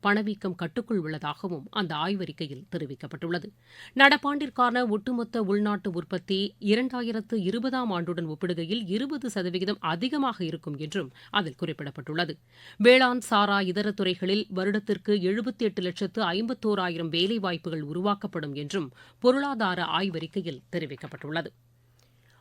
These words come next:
பழைய ஓய்வூதிய திட்டத்தை கொண்டு வருவதற்கான திட்டம் பரிசீலனையில் இல்லை என்று மத்திய நிதித்துறை இணையமைச்சர் திரு பங்கஜ் சௌத்ரி கூறியுள்ளார்.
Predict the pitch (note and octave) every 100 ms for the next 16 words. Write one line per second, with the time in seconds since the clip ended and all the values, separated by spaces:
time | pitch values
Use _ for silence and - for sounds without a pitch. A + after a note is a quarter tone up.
0 | _ D4 D#4+ F#4+ F4+ C4 D4+ D4 C#4+ C#4+
1 | B3+ G#3+ A#3+ A#3 A3+ A3 B3+ A#3+ A3 G#3+
2 | A3 G3 G3+ F#3+ G3+ F#3 G3+ G3+ F#3+ G3
3 | G#3+ A#3+ A3 G3+ F3+ E3+ D#3+ G#3 A3+ E3
4 | D#3 F#3 C#3+ F3 F#3 - A#3+ G#3 F#3 A3
5 | G#3+ F#3+ D#3+ F#3 G3 E3 E3 - F3 E3
6 | D#3+ E3+ F#3 F3+ - E3+ F3+ E3 C3+ D3
7 | C3+ C#3+ D3+